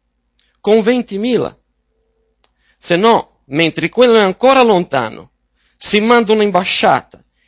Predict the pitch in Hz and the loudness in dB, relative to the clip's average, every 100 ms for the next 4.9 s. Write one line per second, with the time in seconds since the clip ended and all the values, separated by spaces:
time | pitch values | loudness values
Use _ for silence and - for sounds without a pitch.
0 | _ - 170 - 233 208 180 185 - 170 | _ -6 -6 -2 -2 -2 -4 -10 -4 -4
1 | - 233 208 175 185 - 117 82 - - | -2 -2 -2 -2 -4 -6 -10 -10 -12 -18
2 | - _ _ _ _ _ _ _ _ _ | -18 _ _ _ _ _ _ _ _ _
3 | 196 196 220 208 175 196 139 - - - | 0 0 0 -4 -2 -2 -4 -10 -20 -20
4 | - 170 202 285 220 160 123 117 | -10 -8 -4 -4 -4 -6 -6 -8